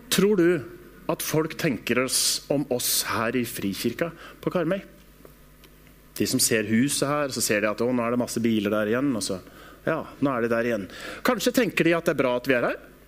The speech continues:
eller kanskje tenker jeg i hvert fall, «Det er OK, de plager ingen.» Ehm, jeg vet ikke hva de tenker. Men jeg tror de fleste synes at det er greit at vi er her. Men de har ikke lyst til å være sammen med oss, kanskje,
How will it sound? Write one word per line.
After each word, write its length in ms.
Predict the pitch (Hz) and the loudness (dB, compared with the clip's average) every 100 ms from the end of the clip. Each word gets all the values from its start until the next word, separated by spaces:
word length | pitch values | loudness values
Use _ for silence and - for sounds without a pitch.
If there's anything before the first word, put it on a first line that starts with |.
| - - | -8 0
eller 140 | 156 | 0
kanskje 300 | 160 156 - | 2 0 -2
tenker 240 | 139 123 117 | -2 0 0
jeg 60 | |
i 0 | |
hvert 80 | 113 | 0
fall, 120 | 113 - | -4 -4
«Det 140 | 113 110 | -2 0
er 240 | 98 98 - - | 0 -4 -6 -4
OK, 560 | 139 113 - 143 170 320 - - - - - | 0 0 0 0 2 0 -4 -18 -20 -20 -2
de 100 | - | 0
plager 280 | 143 127 127 | 2 2 2
ingen.» 380 | 127 156 294 - - - - - - - - - - | 2 2 0 -8 -20 -20 -20 -20 -20 -20 -20 -12 -4
Ehm, 640 | 123 120 120 120 117 107 98 - - - - | -2 0 0 0 0 -2 -8 -20 -20 -8 -2
jeg 120 | 131 | 0
vet 120 | - | 0
ikke 100 | 120 | -2
hva 80 | 110 | 0
de 80 | 117 | 0
tenker. 380 | 120 - 269 - - - - - - - - - - - - - - - - - - - | -2 -2 -4 -4 -20 -20 -20 -20 -20 -20 -20 -20 -20 -20 -20 -20 -20 -20 -20 -20 -8 -2
Men 160 | 143 | 0
jeg 80 | 175 - | 0 0
tror 180 | 156 | 2
de 80 | 185 | 2
fleste 340 | - 147 - 143 | 0 0 0 0
synes 280 | 120 107 | 0 0
at 160 | 139 147 | 0 0
det 100 | 127 | 0
er 140 | 127 120 | 0 0
greit 440 | 113 98 113 - 123 | 0 2 0 0 -2
at 140 | - | 0
vi 60 | 127 | -2
er 160 | 160 226 | -2 -4
her. 200 | 110 - - - - - - - - - - - - | -6 -10 -20 -20 -20 -20 -20 -20 -20 -20 -18 -16 -2
Men 120 | 139 | 0
de 100 | 160 160 | 2 2
har 120 | 107 | 0
ikke 160 | 208 | -2
lyst 180 | 180 - | -2 -2
til 80 | 110 | -2
å 60 | 101 | 0
være 140 | 107 | 0
sammen 580 | - - 87 110 127 156 | -2 -2 0 2 4 4
med 160 | 156 160 | 2 0
oss, 140 | - | -4
kanskje, 360 | - 165 - | -2 -2 -2